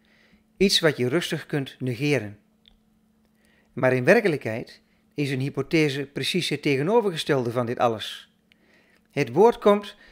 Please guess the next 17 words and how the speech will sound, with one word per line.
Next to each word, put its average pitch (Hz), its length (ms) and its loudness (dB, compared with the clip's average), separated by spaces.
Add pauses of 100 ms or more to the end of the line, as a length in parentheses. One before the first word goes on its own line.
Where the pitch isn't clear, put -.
(140)
van 147 200 0
het 135 120 -6
Griekse 190 480 0 (380)
hypo, 120 480 0 (480)
dat 123 240 -4
onder 165 340 0
betekent, - 600 -12 (380)
en 151 300 -2 (340)
thesis, 135 720 2 (300)
dat 131 380 -4
stellen 147 500 2 (200)
of - 300 -12
plaatsen 185 420 2
betekent. 110 540 -10 (560)
En 143 140 -2
het 131 100 -2
verwijst 127 680 0